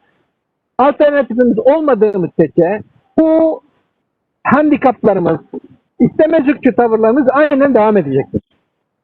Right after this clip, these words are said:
Her gün karısını döven, her gün benim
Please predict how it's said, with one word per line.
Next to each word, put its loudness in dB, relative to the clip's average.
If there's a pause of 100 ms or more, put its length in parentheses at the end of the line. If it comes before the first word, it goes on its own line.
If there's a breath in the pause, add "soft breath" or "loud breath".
(540)
Her 2
gün 0
karısını 0
döven, 0 (540)
her 0
gün -2 (320)
benim 0